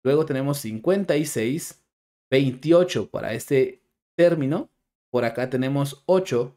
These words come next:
como coeficiente y el último es un uno. Y de esta forma pues ya tenemos el desarrollo. Lo pasamos en limpio y nos quedaría lo siguiente. A a la octava potencia.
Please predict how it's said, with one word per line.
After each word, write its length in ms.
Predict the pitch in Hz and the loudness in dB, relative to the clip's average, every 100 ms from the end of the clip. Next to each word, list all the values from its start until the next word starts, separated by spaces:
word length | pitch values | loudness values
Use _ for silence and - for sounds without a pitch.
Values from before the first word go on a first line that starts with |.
| _ | _
como 280 | - 110 120 | -10 -8 0
coeficiente 760 | 180 185 180 135 127 120 147 - | 0 0 -2 -2 -2 -6 -8 -4
y 120 | 147 | 0
el 100 | 165 | 0
último 480 | 170 143 139 143 - | 0 -2 -2 -4 -2
es 340 | 175 190 - - | -2 -2 -6 -6
un 180 | 127 | -2
uno. 280 | 113 90 - _ _ _ - | -2 -4 -10 _ _ _ -6
Y 80 | 147 | -2
de 80 | 165 | -2
esta 180 | 202 | -2
forma 280 | 190 180 180 | -2 0 -2
pues 160 | 190 135 | -2 0
ya 120 | 131 | 0
tenemos 380 | 131 123 123 127 | 0 -4 -4 -6
el 100 | 110 | -6
desarrollo. 560 | 107 - 156 151 110 - _ _ _ _ - | -6 -4 2 2 0 -10 _ _ _ _ 0
Lo 120 | 165 | 2
pasamos 400 | 180 190 254 277 | 2 0 0 0
en 160 | 147 131 | 0 2
limpio 400 | 143 139 151 - | 0 0 -6 -6
y 80 | 147 | -4
nos 140 | 147 | -4
quedaría 340 | 143 127 131 135 | 0 0 2 2
lo 80 | 135 | 0
siguiente. 540 | 110 98 73 - - _ _ _ 175 | -4 -10 -10 -14 -20 _ _ _ -4
A 220 | 240 285 _ _ - | -4 -4 _ _ -6
a 60 | 143 | -2
la 140 | 147 | 0
octava 400 | 143 - 151 151 | 0 0 0 2
potencia. 500 | 139 120 85 - - | 0 -2 -6 -8 -12